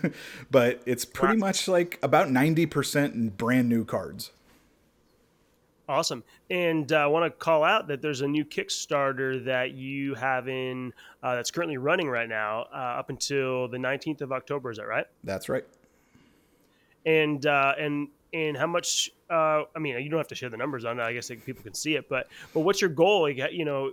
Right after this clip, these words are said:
Speaker 2: obviously it was more successful the first time that you did it, but now what are you shooting for in terms of, you know, impact or, uh, kinda how you wanna, 'cause this is a side business for you too. So obviously that, you know, it's a, it's a passion, it's a,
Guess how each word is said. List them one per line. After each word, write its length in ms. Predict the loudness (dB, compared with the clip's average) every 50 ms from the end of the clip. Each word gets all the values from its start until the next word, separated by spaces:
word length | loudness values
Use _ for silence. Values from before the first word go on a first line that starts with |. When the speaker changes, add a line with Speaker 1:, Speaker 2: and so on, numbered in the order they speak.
| -6 -6
Speaker 2:
obviously 600 | -6 -4 -4 -4 -4 -4 -4 -2 -2 -2 -2 -2
it 40 | -2
was 380 | -2 -4 -6 -6 -8 -10 -12 -16 _ _ _ _ _ _ _
more 280 | -8 -2 2 2 4 2
successful 400 | 2 0 -4 -4 -4 -4 -6 -10
the 80 | -12 -10
first 240 | -8 -10 -8 -6
time 340 | -6 -4 -4 -4 -6 -10 -12 _ _ _ _ -14 -10
that 100 | -8 -8
you 100 | -8 -8
did 200 | -8 -8 -6 -4
it, 160 | -4 -4 -4
but 100 | -4 -2
now 320 | 0 2 2 4 2 2 2
what 160 | 0 -2 -4
are 60 | -4
you 60 | -4
shooting 280 | -4 -4 -6 -6 -8 -10
for 320 | -8 -4 -4 -2 -2 -2
in 80 | -4 -4
terms 400 | -6 -4 -4 -4 -4 -4 -4 -2
of, 220 | -2 -2 -2 -4 -10 -18 -20 -20 -20 _ _
you 80 | -12 -10
know, 80 | -8
impact 640 | -6 -4 -6 -4 -2 0 2 2 4 2 2 -2 -6
or, 680 | -6 -6 -4 -4 -2 -2 -2 -2 -2 -2 -2 -4 -6 -8 -10
uh, 240 | -8 -8 -8 -8 -8
kinda 200 | -6 -6 -6 -2
how 120 | 0 0 0
you 200 | 0 0 -2 -2
wanna, 260 | -2 -2 -2 -4 -6
'cause 140 | -6 -8 -8
this 80 | -6
is 140 | -6 -4 -4
a 60 | -4 -4
side 320 | -2 -2 0 0 0 0
business 260 | -2 -2 -2 -4 -6
for 140 | -6 -8 -8
you 120 | -8 -8
too. 220 | -8 -8 -6 -6 -6
So 160 | -4 -2 0
obviously 380 | 0 0 -2 -4 -6 -8 -8 -6
that, 220 | -6 -6 -6 -8 -10
you 180 | -10 -8 -8 -6
know, 140 | -6 -6 -6
it's 200 | -6 -8 -8 -8
a, 80 | -8 -8
it's 180 | -8 -8 -10
a 60 | -8
passion, 480 | -2 0 2 2 2 2 0 -2 -2 -2
it's 220 | -4 -6 -6 -6
a, 160 | -4 -4 -4